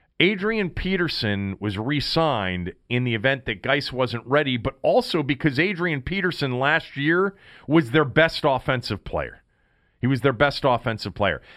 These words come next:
They drafted Bryce Love, who's coming off his own knee injury, because they saw tremendous talent there, and they probably believed that Bryce Love could compete for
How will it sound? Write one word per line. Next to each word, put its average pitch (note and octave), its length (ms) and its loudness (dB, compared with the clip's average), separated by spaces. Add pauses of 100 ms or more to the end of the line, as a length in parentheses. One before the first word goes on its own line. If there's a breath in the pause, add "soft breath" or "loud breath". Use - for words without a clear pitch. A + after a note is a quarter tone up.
They D#3+ 140 2
drafted F3+ 600 0
Bryce E3+ 360 0
Love, F#3 360 2
who's A2+ 240 -4
coming A2+ 300 -4
off F#2+ 320 -2 (180 soft breath)
his A#2+ 220 -2
own F3 240 0
knee E2 220 -6
injury, C2 460 -12 (360 loud breath)
because C#3 300 2
they C#3 120 2
saw C#3 360 4
tremendous D3 580 -2
talent G#3+ 460 0
there, F#2 340 0 (220 loud breath)
and D#3 120 2
they E3+ 100 2
probably F3 540 2
believed B2 400 -2
that A2 120 -2
Bryce C3 340 -2
Love C3+ 260 2
could C3+ 220 -4
compete F3 540 0 (280 loud breath)
for D#3+ 200 0